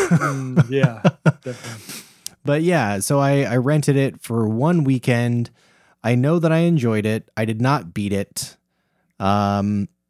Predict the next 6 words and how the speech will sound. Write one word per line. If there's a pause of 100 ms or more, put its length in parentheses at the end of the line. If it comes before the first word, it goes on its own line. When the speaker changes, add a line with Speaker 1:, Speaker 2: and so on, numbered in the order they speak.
(300)
Speaker 2:
I
do,
though,
remember
falling
asleep